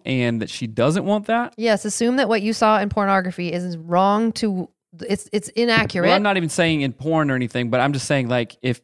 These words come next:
Speaker 1: if your wife or your partner's like, "Yeah, that feels connecting and pleasurable,"
Speaker 2: That's,
Speaker 1: you
Speaker 2: no,
Speaker 1: shouldn't
Speaker 2: that's
Speaker 1: ign-,
Speaker 2: not what I
Speaker 1: you,
Speaker 2: meant. I
Speaker 1: okay.
Speaker 2: wa-, I was saying if you're a husband, and so if you're asking your husband to pleasure you, please you, but their own, your husband's only reference,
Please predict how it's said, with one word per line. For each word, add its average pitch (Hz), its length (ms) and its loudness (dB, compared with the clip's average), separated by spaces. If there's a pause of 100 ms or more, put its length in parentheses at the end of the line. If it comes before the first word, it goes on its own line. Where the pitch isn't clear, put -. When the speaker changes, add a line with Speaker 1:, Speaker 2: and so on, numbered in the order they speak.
Speaker 1:
if - 220 -6
your 127 120 -2
wife 151 420 2
or 139 40 -4
your 117 120 -4
partner's 127 480 -2
like, 117 240 -4 (340)
"Yeah, 220 160 2
that 165 180 2
feels 175 220 -2
connecting 147 420 -2
and 117 80 -2
pleasurable," 127 380 0
Speaker 2:
That's, 247 180 -2
Speaker 1:
you 240 80 -6
Speaker 2:
no, 247 80 2
Speaker 1:
shouldn't 214 200 2
Speaker 2:
that's 240 80 -2
Speaker 1:
ign-, 214 40 -4
Speaker 2:
not 202 140 0
what 190 80 0
I 185 60 0
Speaker 1:
you, 180 40 0
Speaker 2:
meant. 170 240 -4
I 202 140 2
Speaker 1:
okay. 208 120 2
Speaker 2:
wa-, 214 120 -6 (100)
I 214 120 2
was 214 120 0
saying 202 260 -2
if 190 180 -8
you're 202 240 2
a 226 140 4
husband, 180 520 0 (540)
and 190 220 -4 (120)
so 202 200 2
if - 220 -8
you're 254 400 2 (240)
asking 226 360 0
your 214 100 0
husband 196 380 -2
to 196 120 -8
pleasure 208 640 2
you, 160 480 2 (180)
please 202 360 -2
you, 147 320 -4 (840)
but 185 400 0
their 220 340 4
own, 226 280 2
your 202 140 4
husband's 220 500 0
only 208 320 0
reference, 190 580 0